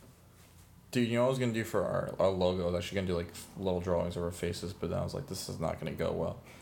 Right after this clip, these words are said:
Skylar has curly hair, he's gonna look Jewish, and I'm just gonna look like an idiot." I'm gonna look like Tom DeLonge with my hat backwards and the one album cover for, I forget, Live Blink.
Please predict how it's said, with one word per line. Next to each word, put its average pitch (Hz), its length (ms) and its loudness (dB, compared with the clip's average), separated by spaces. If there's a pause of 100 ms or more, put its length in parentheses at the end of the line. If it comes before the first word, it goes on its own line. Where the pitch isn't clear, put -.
(240)
Skylar 104 440 6
has 110 180 -2
curly 98 260 4
hair, 92 220 2
he's 95 100 -2
gonna 92 180 2
look 90 200 -2
Jewish, 85 400 0
and 90 80 -2
I'm 92 100 0
just 92 100 -4
gonna 92 160 -2
look 90 140 -2
like - 20 -4
an 85 140 -4
idiot." 87 400 -2 (1500)
I'm 98 120 0
gonna 107 100 2
look 104 100 0
like 98 140 0
Tom 90 300 2
DeLonge 90 300 2
with 90 100 -6
my 95 100 -4
hat 90 240 -2
backwards 92 520 -2
and 92 240 -4 (400)
the 87 80 -6
one 90 180 2
album 87 280 0
cover 90 360 -2
for, 92 320 -4 (800)
I - 40 -4
forget, - 260 -8
Live 87 420 0
Blink. 87 400 -2